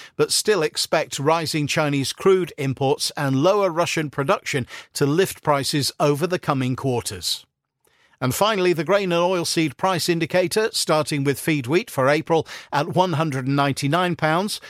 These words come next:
May two hundred, feed barley for April one hundred and seventy-four, May one hundred and seventy-five, and oilseed rape for April at three hundred and ninety-seven to four hundred and two,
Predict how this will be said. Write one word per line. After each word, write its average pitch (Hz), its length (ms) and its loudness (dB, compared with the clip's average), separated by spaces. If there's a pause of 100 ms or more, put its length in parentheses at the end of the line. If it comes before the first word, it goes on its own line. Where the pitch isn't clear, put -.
(160)
May 147 500 2
two 131 280 0
hundred, 135 440 -2 (380)
feed 147 320 0
barley 175 340 2
for 151 200 2
April 160 340 0
one 156 220 2
hundred 147 320 -4
and 139 100 -2
seventy-four, 147 720 2 (260)
May 143 360 -2
one 139 220 -2
hundred 131 280 -2
and 123 140 -2
seventy-five, 127 880 0 (340)
and 190 100 2
oilseed 170 540 2
rape 190 240 2
for 147 120 2
April 160 360 2
at 143 100 -2
three 180 220 2
hundred 160 300 -2
and 156 60 0
ninety-seven 160 680 0
to 139 120 -2
four 135 240 0
hundred 123 300 -4
and 131 120 -2
two, 202 320 2